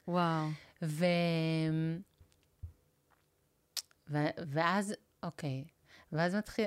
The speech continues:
Speaker 2: מתחילה הדרך, ואז, ואז... ניסים לימים בעלי אומר לי, "ממי, אולי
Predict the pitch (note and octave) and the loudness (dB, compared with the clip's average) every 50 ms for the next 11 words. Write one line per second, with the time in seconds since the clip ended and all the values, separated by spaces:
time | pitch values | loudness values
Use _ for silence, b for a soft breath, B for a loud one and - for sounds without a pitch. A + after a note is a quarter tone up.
0 | - - E3+ D#3 - - F#3+ G3 A3 A3+ F#3+ F#3 G3 G#3+ G3 F#3 - - E3 D#3 | 0 -2 -6 -6 -4 -2 0 2 2 0 0 2 0 0 0 -2 -6 -6 -4 -2
1 | D#3+ E3+ E3+ D#3+ F3 B3 A#3+ - _ _ _ _ - - _ _ - - D#3+ E3 | 0 0 0 -2 -4 -8 -12 -14 _ _ _ _ -20 -20 _ _ -8 -4 -2 -2
2 | E3+ D#3 - E3 D#3 D3+ D3+ D3+ D3 D3+ D#3+ E3+ E3 D3+ D#3 D#3 D#3 E3+ G3+ G3+ | -2 -2 -4 -4 -4 -2 -2 -2 -2 -2 -2 -2 -2 -2 -2 0 0 0 0 0
3 | F#3 F3+ G3+ G#3+ A3 A3+ G#3 G3 A3 B3 B3+ A3+ G3+ F#3 F#3+ G#3 A3 | 0 0 0 0 2 2 2 2 2 4 4 4 2 2 2 0 -2